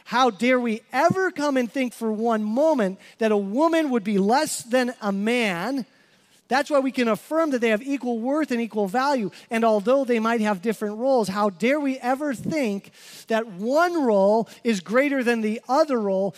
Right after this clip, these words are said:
because each have been made in the image of God. And when Eve was created as a helper for Adam, God takes that same word and applies it to himself when he talks about being a helper for his people.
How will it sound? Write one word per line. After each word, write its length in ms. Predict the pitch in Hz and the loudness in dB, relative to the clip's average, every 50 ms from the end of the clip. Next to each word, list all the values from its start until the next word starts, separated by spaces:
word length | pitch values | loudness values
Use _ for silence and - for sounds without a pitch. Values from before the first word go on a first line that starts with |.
| - - | -12 -12
because 300 | - 220 170 208 190 165 | -8 -2 0 0 0 0
each 220 | 220 262 311 285 - | 0 -2 -2 -2 -2
have 100 | - 262 | -2 -2
been 140 | 269 254 | 0 0
made 160 | 240 233 226 208 | 2 0 0 0
in 100 | 208 208 | -2 -2
the 80 | 202 | -2
image 200 | 202 196 185 170 | -2 -4 -4 -4
of 120 | 190 165 160 | -6 -6 -2
God. 400 | 214 220 226 226 202 180 160 - - - - - | -2 0 0 0 0 -2 -4 -6 -12 -20 -12 -6
And 100 | 214 202 | -4 -2
when 140 | 202 202 196 | 0 0 -2
Eve 340 | 240 269 254 262 294 302 233 | -2 -4 -2 0 0 0 0
was 300 | 233 240 220 196 170 - - _ _ | 0 0 0 0 -2 -6 -16 _ _
created 460 | - - - 226 240 233 233 226 202 | -12 -6 -2 0 2 2 2 2 2
as 140 | 196 185 160 | 0 0 -2
a 40 | 180 | -6
helper 640 | 165 - - - 202 254 285 311 302 - 302 285 254 | -12 -12 -12 -6 -2 0 0 0 -2 -4 -6 -6 -6
for 280 | - - 220 196 208 _ _ | -8 -6 -6 -6 -6 _ _
Adam, 640 | - 233 269 294 294 294 269 220 185 170 156 156 147 _ _ - - - _ _ 151 | -6 -2 0 2 4 4 4 4 2 0 -4 -8 -12 _ _ -20 -20 -20 _ _ -2
God 320 | 143 233 262 285 311 - - | 0 0 2 2 0 0 0
takes 240 | 277 262 226 - | -2 -4 -2 -2
that 160 | - 214 202 - | -2 -4 -4 -2
same 240 | - 214 202 202 | -4 -4 -4 -4
word 240 | 202 196 208 202 202 | -2 -2 -2 -2 -2
and 100 | 196 190 | -2 -4
applies 400 | 190 185 _ - 220 214 208 185 | -4 -6 _ -4 -2 -2 -2 -2
it 80 | 196 196 - | -4 -6 -6
to 120 | 208 196 | -4 -2
himself 840 | 175 175 165 156 - - - 302 294 254 220 190 - - - - _ | -2 -2 -4 -6 -8 -6 -2 0 2 2 2 0 -2 -8 -20 -18 _
when 140 | - 190 190 | -6 -4 -4
he 200 | 185 196 277 277 | -2 0 0 0
talks 380 | - 226 214 196 190 - - 202 | 0 0 0 0 -2 -2 -6 -6
about 200 | 190 180 175 - | -6 -6 -6 -6
being 280 | 202 190 185 180 180 - | -6 -6 -6 -6 -6 -8
a 120 | 185 170 | -10 -10
helper 420 | 143 - 185 202 202 202 196 185 | -8 -6 -6 -6 -6 -6 -8 -12
for 400 | 175 - - 175 170 170 175 165 - - - _ | -12 -12 -12 -10 -8 -6 -8 -8 -10 -16 -20 _
his 400 | - - 160 156 151 143 - _ _ _ _ _ _ | -10 -6 -6 -6 -6 -8 -12 _ _ _ _ _ _
people. 440 | - - 165 - - 127 135 - _ | -12 -12 -12 -12 -12 -18 -20 -20 _